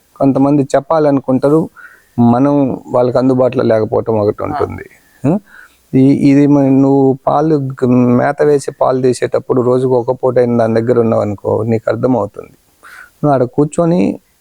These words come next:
Speaker 1: చూస్తూ ఉండాలి. వాడు పాలు పితికేటప్పుడు,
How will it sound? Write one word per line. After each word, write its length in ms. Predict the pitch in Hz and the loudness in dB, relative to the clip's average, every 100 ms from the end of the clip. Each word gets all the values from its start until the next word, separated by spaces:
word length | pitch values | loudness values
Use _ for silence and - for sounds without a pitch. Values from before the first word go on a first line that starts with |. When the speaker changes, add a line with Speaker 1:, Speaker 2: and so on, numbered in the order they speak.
| _ _ | _ _
Speaker 1:
చూస్తూ 400 | - - 160 - | -6 -2 -2 0
ఉండాలి. 440 | 170 139 110 101 - - - - _ _ _ 139 | 0 2 2 -2 -8 -18 -20 -20 _ _ _ -2
వాడు 160 | 123 | -2
పాలు 260 | 120 139 139 | 0 0 0
పితికేటప్పుడు, 680 | 127 - 120 110 98 101 | 0 0 -2 -2 -2 -4